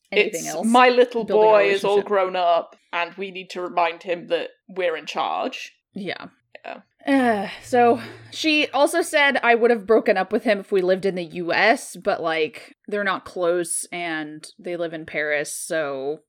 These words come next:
Speaker 2: Yeah.
Speaker 1: it's fine." Like,
Speaker 2: You don't have to see them all the time.
Speaker 1: Yeah, and obviously as they both get older, it's gonna be less of an issue.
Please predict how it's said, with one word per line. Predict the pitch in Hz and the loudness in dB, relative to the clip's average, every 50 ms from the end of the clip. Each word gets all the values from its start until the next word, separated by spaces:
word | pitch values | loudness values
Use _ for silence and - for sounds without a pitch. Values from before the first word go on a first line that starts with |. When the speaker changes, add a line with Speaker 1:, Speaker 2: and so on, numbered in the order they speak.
| _ _ _ | _ _ _
Speaker 2:
Yeah. | - 147 - 160 | -10 -6 -6 -6
Speaker 1:
it's | 156 - - - | -6 -6 -10 -16
fine." | - - 113 82 73 80 117 170 180 170 | -14 -12 -10 -10 -10 -10 -10 -12 -12 -10
Like, | 156 147 110 110 - - - - _ _ _ _ | -8 -8 -8 -8 -10 -16 -20 -20 _ _ _ _
Speaker 2:
You | 220 220 233 | -8 -2 2
don't | 240 247 196 | 4 4 4
have | 208 - - | 4 -2 -4
to | 202 202 | -6 -8
see | - 226 196 185 | -6 -6 -4 -4
them | - 147 | 0 -2
all | 170 170 170 | 0 -2 -2
the | 175 | -6
time. | - - 180 151 170 196 226 233 _ _ _ _ | -4 -4 -2 -2 -2 -2 -4 -6 _ _ _ _
Speaker 1:
Yeah, | 208 202 190 190 190 185 175 147 131 - - | -16 -16 -14 -10 -8 -6 -6 -6 -6 -6 -4
and | 214 254 | 0 2
obviously | 277 269 247 226 240 - 247 214 202 | 4 4 4 4 2 2 0 0 2
as | 196 196 196 | 0 0 0
they | 196 190 | -4 -4
both | 185 185 175 175 - | -2 -2 -2 -2 -2
get | 202 180 - - | -6 -6 -4 -4
older, | 185 180 165 180 165 165 165 151 | -8 -8 -4 -4 -2 -2 -2 -4
it's | 156 - - | -6 -8 -12
gonna | - 170 165 | -14 -12 -12
be | 156 156 156 | -10 -10 -10
less | 143 127 - - - - | -6 -6 -8 -8 -8 -12
of | 156 | -12
an | 151 170 | -8 -4
issue. | 220 226 220 - - 226 214 196 190 190 190 185 175 180 | -2 -2 -4 -4 -6 -2 0 0 0 0 0 -2 -4 -6